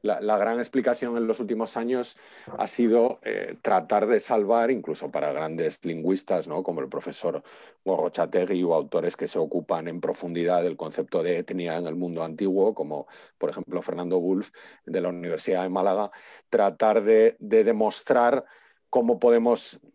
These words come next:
resolver esa ecuación. Al otro lado del Pirineo, gran concentración de onomástica vasco-aquitana,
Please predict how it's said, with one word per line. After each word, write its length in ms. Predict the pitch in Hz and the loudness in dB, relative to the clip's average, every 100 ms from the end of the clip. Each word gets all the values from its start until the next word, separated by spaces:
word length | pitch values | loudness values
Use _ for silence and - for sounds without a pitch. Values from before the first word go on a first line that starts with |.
| - | -14
resolver 720 | - - 123 - 117 113 120 | -4 2 2 4 4 6 6
esa 240 | 123 123 | 4 2
ecuación. 600 | 110 110 113 - 143 110 | 0 4 2 4 2 2
Al 120 | 92 95 | 0 0
otro 200 | 95 104 | 2 4
lado 200 | 104 101 | 4 4
del 180 | 98 | 2
Pirineo, 540 | 95 110 107 117 113 87 | 0 0 2 2 2 2
gran 320 | 107 110 110 | 2 0 0
concentración 1080 | 104 101 92 104 98 101 - 120 113 98 - - - - | 0 -2 -2 -2 0 -2 0 0 2 0 -8 -20 -20 -8
de 120 | - | 0
onomástica 720 | 95 92 90 98 - 110 107 98 | 0 2 0 -2 -2 -4 0 2
vasco-aquitana, 1000 | 101 - - 104 113 98 123 131 143 | 2 0 0 2 0 -2 0 0 -2